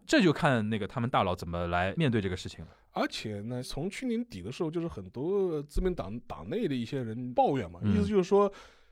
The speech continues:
Speaker 2: 呃，菅义伟错过了去年十月份提前解散议会的时机。
Speaker 1: 对，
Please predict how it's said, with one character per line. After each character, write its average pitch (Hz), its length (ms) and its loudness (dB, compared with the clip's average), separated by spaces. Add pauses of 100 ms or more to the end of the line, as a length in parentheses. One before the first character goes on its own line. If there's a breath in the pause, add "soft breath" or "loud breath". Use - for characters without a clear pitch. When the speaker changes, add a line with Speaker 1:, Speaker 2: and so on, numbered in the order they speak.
(180 loud breath)
Speaker 2:
呃， 160 220 6
菅 269 180 2
义 262 60 4
伟 170 120 6
错 233 200 4
过 208 120 4
了 185 60 6
去 - 160 -2
年 208 100 4
十 175 260 0
月 214 140 4
份 180 160 0
提 - 140 -6
前 196 100 2
解 156 80 -2
散 147 220 -4
议 185 80 0
会 165 140 0
的 139 80 2
时 - 180 -8
机。 156 320 -10 (480)
Speaker 1:
对， 123 180 6